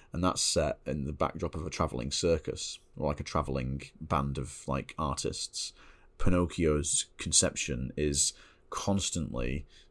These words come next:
um, sort of set against the backdrop of this travelling circus, this transience, this transient life,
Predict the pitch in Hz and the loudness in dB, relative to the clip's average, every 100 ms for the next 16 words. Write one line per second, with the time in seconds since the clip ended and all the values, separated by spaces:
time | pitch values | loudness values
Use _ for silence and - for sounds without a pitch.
0 | - 82 80 76 76 76 - _ _ _ | -6 0 0 2 0 -2 -8 _ _ _
1 | - _ - 78 76 78 - - - _ | -20 _ -4 0 0 -2 -10 -16 -20 _
2 | - - 80 - 78 76 - - - - | -2 2 2 0 -2 -2 -2 -2 -2 -4
3 | 76 82 - 69 - 90 78 69 - 104 | -2 -2 0 -2 -2 -2 -2 -2 6 8
4 | 95 - - 90 - - - 85 82 73 | 6 4 -8 -6 -6 -4 0 0 0 0
5 | 73 69 - - - - - - - - | -2 0 2 2 -2 -10 -20 -10 -6 -4
6 | - 87 90 82 80 67 87 92 64 - | -2 0 2 2 0 0 0 -2 -4 -12
7 | - | -16